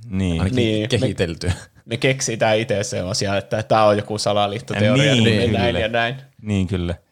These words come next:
Speaker 1: Mutta
Speaker 3: Pro-
Speaker 1: väh-, vähän niin kuin peanut butter ja jelly, niin niitä käyttää hyvin harvoin kuitenkin loppupeleissä. Mut sit
Speaker 3: Niin.
Speaker 1: ne kuuluu hyvin
Speaker 2: Niin.
Speaker 1: yhteen.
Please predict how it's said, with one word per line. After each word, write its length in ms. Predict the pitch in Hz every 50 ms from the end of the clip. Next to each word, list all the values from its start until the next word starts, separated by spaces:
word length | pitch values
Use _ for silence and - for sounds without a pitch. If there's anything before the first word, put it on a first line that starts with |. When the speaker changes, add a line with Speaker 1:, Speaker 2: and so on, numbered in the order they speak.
| _ _
Speaker 1:
Mutta 220 | 117 123 131 139 143
Speaker 3:
Pro- 100 | 139 139
Speaker 1:
väh-, 260 | 139 - - - 131
vähän 200 | 143 143 160 143
niin 100 | 147 143
kuin 120 | 135 131
peanut 300 | - 156 170 135 120 131
butter 280 | - 120 - 127 113 110
ja 100 | 113 113 120 113 -
jelly, 340 | 139 127 117 110 101 95 95 - - 98
niin 340 | 98 98 95 95 90 - - - - - - -
niitä 200 | 120 120 - 120
käyttää 440 | - 135 127 139 135 - 110 95 92
hyvin 220 | 113 110 110 101
harvoin 540 | 95 113 135 113 101 98 87 85 82 87 82
kuitenkin 440 | - 104 98 - 90 85 87 90 95
loppupeleissä. 640 | 101 - - - - 92 90 92 95 - - - - _ _ _ _ _ _ _ _ _ _ _
Mut 160 | - 87 -
sit 120 | 131 123 101
Speaker 3:
Niin. 120 | - 98
Speaker 1:
ne 60 | 98
kuuluu 400 | 92 - - 107 104 92 92 90
hyvin 240 | 85 92 95 90 90
Speaker 2:
Niin. 120 | 101 82 95
Speaker 1:
yhteen. 300 | 95 - 95 92 90